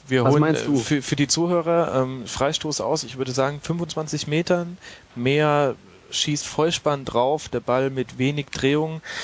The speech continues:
Speaker 1: ändert einmal die Richtung in der Luft und Zieler kommt aber eigentlich, ich würde sagen, einen halben Meter neben Zieler,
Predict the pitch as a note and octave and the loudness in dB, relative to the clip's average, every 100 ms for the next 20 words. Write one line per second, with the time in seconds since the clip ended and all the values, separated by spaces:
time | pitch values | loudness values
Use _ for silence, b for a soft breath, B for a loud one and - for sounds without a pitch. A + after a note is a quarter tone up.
0 | B - C3+ D3 D3 - B2 D3+ E3 D#3+ | B -4 0 2 0 0 0 0 2 2
1 | C#3+ C3+ F3 - F#3 E3+ E3 E3 F3 - | 2 0 -2 -2 -4 0 0 0 -2 -2
2 | C3 B2+ - - D#3 D#3 D#3 D3+ - F3 | -6 -2 -2 -2 0 2 4 2 0 -4
3 | D#3+ C3+ B2+ G#2+ C3+ D3 C#3 B2 - B2 | -2 0 2 2 0 -2 -8 -8 -6 -4
4 | A2+ A#2 A2+ G#2 A#2 B2 A#2+ A#2+ B2 A#2 | 0 0 0 0 0 0 -2 0 0 0
5 | A2+ A2 - C#3 C#3 | -4 -4 -4 2 2